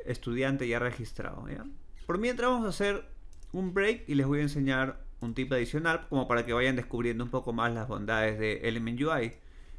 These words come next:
el cual es nuestro framework repleto de componentes recontra útiles para aplicaciones web comunes.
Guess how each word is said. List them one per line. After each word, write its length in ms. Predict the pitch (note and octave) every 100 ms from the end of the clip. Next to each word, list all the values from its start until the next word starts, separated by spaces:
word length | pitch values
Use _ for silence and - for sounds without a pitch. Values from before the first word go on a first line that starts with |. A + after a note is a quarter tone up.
| -
el 100 | A#2
cual 240 | A#2+ B2+
es 60 | C3+
nuestro 320 | B2 - A2
framework 720 | - F3+ E3+ D#3 C#3+ C#3+ C#3+ C#3+ -
repleto 480 | - A#2 - D3+ D3
de 80 | B2+
componentes 760 | B2 A2+ A#2 C3+ C3+ C#3 C#3 A#2+ D3
recontra 560 | A2+ A2+ D3+ D3 C3+
útiles 500 | C#3 C#3 B2+ A#2+ B2+
para 360 | - F3 E3 E3+
aplicaciones 760 | - C#3 B2+ A#2 G#2+ B2+ A#2+
web 240 | A#2+ A#2 -
comunes. 600 | A2 G#2 G2 F2+ -